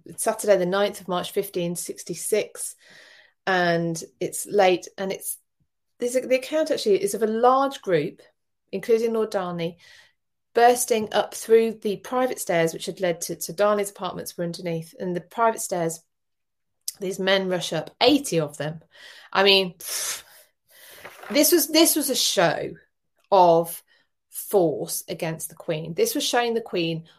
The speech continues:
what, um, what they could do, how little power she actually had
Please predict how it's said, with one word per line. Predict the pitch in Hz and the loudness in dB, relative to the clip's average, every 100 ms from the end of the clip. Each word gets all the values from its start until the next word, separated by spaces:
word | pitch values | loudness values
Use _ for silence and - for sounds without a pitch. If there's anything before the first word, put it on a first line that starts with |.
| _ _ | _ _
what, | 196 190 - - - _ _ _ _ _ 165 _ _ | 2 4 4 -2 -18 _ _ _ _ _ _ _ _
um, | 196 175 170 165 165 _ _ _ _ _ - | -2 -2 -4 -6 -10 _ _ _ _ _ -8
what | 202 220 - | 0 2 2
they | - 180 | -2 -2
could | 175 160 | -2 -10
do, | - 175 139 160 _ _ | -2 0 0 -8 _ _
how | - 214 220 | -2 2 2
little | 220 226 | 2 -2
power | 220 - 190 180 | -4 0 0 0
she | - - | -4 -4
actually | - 285 - - 302 | -2 -2 -4 -8 -6
had | - 151 151 | -6 -6 -6